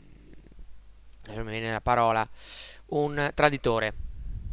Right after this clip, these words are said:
La partita di Spagna, eh, Italia sarà,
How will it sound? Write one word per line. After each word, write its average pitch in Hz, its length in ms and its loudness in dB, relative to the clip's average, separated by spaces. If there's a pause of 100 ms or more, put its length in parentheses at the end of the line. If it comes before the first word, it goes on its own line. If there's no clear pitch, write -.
(840)
La 151 100 0
partita 175 720 6
di 143 160 -2
Spagna, 151 840 2
eh, 123 320 2
Italia 135 600 4
sarà, 139 360 2